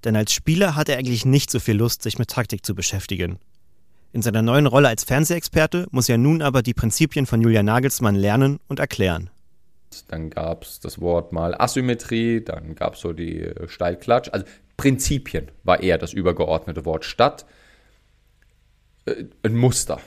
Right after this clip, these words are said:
Speaker 2: Zu sagen, okay, wir bauen immer über einen Rechtsverteidiger, über einen, äh, Offensiven, dann lassen wir mal klatschen, dann spielen wir einen langen Ball in die Tiefe. So ka-, kenn ich noch den Fußball. Ja, so hab ich noch selbst trainiert. Und jetzt kommt jemand, der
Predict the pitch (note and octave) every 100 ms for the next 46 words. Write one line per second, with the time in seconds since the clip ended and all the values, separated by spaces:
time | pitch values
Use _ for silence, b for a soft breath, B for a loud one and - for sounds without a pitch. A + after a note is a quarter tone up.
0 | _ _ G2+ F2+ G2+ G#2 F#2+ - D#2+ D#2
1 | F#2 F2 F2+ A#2+ A#2+ F#2+ D2 D2+ F#2+ -
2 | - F#2 G#2+ A2 A#2 B2 G2 E2 - -
3 | - - - - F#2 F#2 G2 G#2+ A#2+ B2+
4 | B B C#2+ C#2 C#2+ D#2 D2 D2+ - G2
5 | - - C3 F#2+ D#2+ F2 E2 E2+ D#2+ D#2+
6 | E2 E2 E2 E2 D#2+ - A#2+ C3+ D3+ D3+
7 | B B B - A#2+ - - - C#3 E3
8 | D3+ G2+ F2 - F#2 - - - _ -
9 | - _ _ - G2+ A#2 F2+ A2+ A2 G#2+
10 | - B2 - A#2 A2 - - G2 A2 G#2+
11 | - - A2 B2 F2+ - - F#2+ A2 -
12 | - D#3 C3+ C3+ C3 C3 G#2+ A2+ A#2